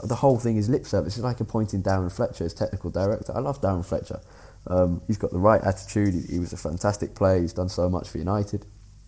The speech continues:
and seems like a, a very, a very nice man. But there's a reason no one else is going for Darren Fletcher. It's, it's complete lip service. Um,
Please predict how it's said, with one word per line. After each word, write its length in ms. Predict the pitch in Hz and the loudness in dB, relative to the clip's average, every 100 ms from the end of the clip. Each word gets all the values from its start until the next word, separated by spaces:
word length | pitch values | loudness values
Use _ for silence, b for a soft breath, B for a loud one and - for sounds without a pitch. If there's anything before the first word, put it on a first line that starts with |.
| - - - - | -20 -20 -20 -12
and 100 | 98 | -8
seems 240 | 95 98 87 | -2 0 2
like 160 | 85 | 0
a, 140 | 92 85 | 0 0
a 160 | - | 0
very, 320 | 85 87 87 73 - | 0 0 0 -2 -6
a 60 | |
very 220 | 92 92 92 | -2 0 2
nice 240 | 92 - | 0 0
man. 180 | 113 98 | -2 0
But 120 | 87 B B B B | -4 B B B B
there's 160 | 113 113 | -4 -2
a 40 | |
reason 280 | 113 139 113 | 0 0 0
no 120 | 113 | 0
one 100 | 101 | 0
else 200 | 107 123 | 0 -2
is 80 | 95 | -2
going 200 | 78 82 | -2 -4
for 100 | - | -4
Darren 280 | 90 80 80 | -6 -6 -6
Fletcher. 400 | 92 - - - - b b b b - | -6 -8 -12 -16 -16 b b b b -6
It's, 160 | 101 - | -4 -2
it's 200 | 117 - | -2 0
complete 560 | 131 127 - 143 110 - - - | 0 -2 0 0 0 -2 -16 -2
lip 240 | 107 104 | 0 0
service. 540 | - 92 76 - - - b b b - | 0 0 0 -6 -14 -20 b b b 0
Um, 420 | 95 95 90 | 2 4 2